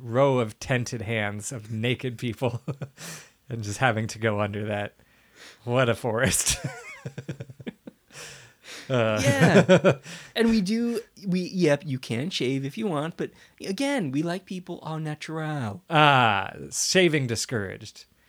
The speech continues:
Speaker 2: It
Speaker 1: Do you check? Is, I noticed that there were metal detectors when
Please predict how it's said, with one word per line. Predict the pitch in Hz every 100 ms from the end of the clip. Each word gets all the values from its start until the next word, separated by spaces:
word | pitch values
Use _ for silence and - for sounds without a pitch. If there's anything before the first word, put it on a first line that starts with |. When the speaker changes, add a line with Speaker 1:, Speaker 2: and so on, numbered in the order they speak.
| _ _ 190
Speaker 2:
It | 180
Speaker 1:
Do | 196
you | 185
check? | - 185 - - _ - -
Is, | 190 156 - _
I | 165
noticed | 180 208 175 -
that | 139
there | 135 143
were | 143 165 143 123 127
metal | 139 139 113
detectors | 113 131 104 - 110 104
when | 120 107